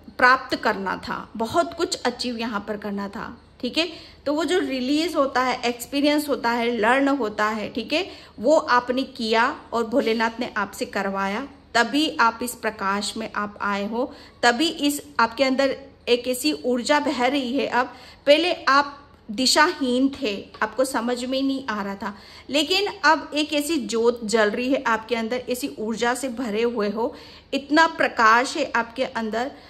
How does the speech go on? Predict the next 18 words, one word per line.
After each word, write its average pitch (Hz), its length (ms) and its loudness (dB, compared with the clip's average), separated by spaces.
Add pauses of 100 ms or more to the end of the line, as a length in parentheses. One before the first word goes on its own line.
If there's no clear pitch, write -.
(200)
कि 277 280 2
आप, 285 260 6 (720)
आप 240 400 2
जैसे 277 220 -2
कहते 294 220 -2
हैं 302 60 2
ना 311 100 2
कि 302 120 -4
आपको 247 380 0
आपकी, 294 420 -2
पहले 277 300 2
आपको 269 380 -2 (360)
जाना 226 500 4
कहाँ 277 460 4
है, 254 240 -2 (120)
जाना 214 380 2
कहाँ 240 420 -2
है, 247 200 -6